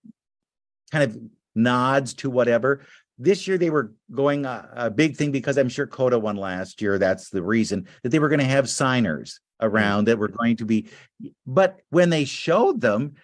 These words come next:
Speaker 1: they would cut 'em out of the screen. So who are they signing for? The guy standing behind the camera? I didn't get to, like, I don't know how to read sign language, so I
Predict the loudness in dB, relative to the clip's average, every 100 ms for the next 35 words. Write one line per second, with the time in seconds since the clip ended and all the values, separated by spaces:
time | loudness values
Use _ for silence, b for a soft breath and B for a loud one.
0 | b 2 4 0 -4 -6 -4 -4 -6 -6
1 | -2 -2 -4 -8 -8 -6 -4 -2 0 0
2 | 2 2 4 2 2 -2 0 2 2 -2
3 | -2 -4 -4 -12 b -2 0 4 4 2
4 | 2 0 2 0 0 0 0 -2 -2 -2
5 | -2 0 -2 -4 B B B -2 0 2
6 | 0 0 -2 -4 -4 -2 -2 -4 -2 0
7 | 0 0 0 0 0 -2 -6 -6 -6 -4
8 | -2 -2 -2 -4 -4 2 2 2 -2 -4